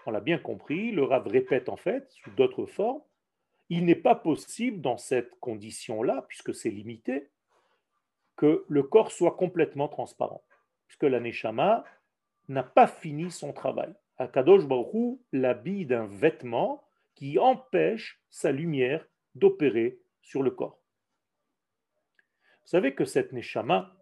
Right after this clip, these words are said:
qui opère sur le corps, c'est aussi la lumière de la Torah.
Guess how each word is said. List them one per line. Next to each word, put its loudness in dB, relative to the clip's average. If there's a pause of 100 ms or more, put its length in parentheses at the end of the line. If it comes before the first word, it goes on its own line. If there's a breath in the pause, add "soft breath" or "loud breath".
(160)
qui -8
opère 2
sur -6
le -6
corps, -2 (600)
c'est -2
aussi 0
la 0
lumière -4
de -4
la -8
Torah. -6